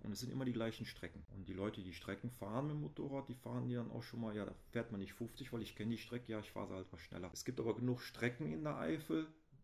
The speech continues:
wenn man von den Hauptstrecken mal abweicht, da ist kein Auto unterwegs, da ist kein Fahrrad unterwegs, da ist kein Motorrad unterwegs. Das sind wohl teilweise auch Strecken, die sehen aus wie ein asphaltierter, ähm,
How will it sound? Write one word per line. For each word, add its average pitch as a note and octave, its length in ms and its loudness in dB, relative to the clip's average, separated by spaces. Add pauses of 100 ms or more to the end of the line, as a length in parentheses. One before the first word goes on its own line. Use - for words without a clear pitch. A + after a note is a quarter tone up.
(140)
wenn A2+ 140 -2
man A#2 140 4
von A#2 120 0
den G#2 160 2
Hauptstrecken A#2+ 560 2
mal - 100 0
abweicht, B2+ 680 0 (100)
da F#2+ 120 -4
ist - 280 -4 (140)
kein A2 160 -2
Auto B2+ 280 0
unterwegs, B2+ 540 2
da - 60 -6
ist - 120 -8
kein - 140 -2
Fahrrad B2+ 380 -2
unterwegs, G#2+ 400 -2
da - 60 -8
ist - 100 -6
kein G#2 140 -2
Motorrad G2 400 -2
unterwegs. G2 380 -4 (300)
Das G#2 120 -2
sind B2 260 4
wohl D#3 340 12
teilweise D#3+ 540 6
auch D3+ 100 6
Strecken, D#3 400 0
die C3 100 4
sehen C3+ 180 4
aus C3+ 200 2
wie B2+ 60 0
ein - 80 -4
asphaltierter, B2 880 4
ähm, A2+ 300 -2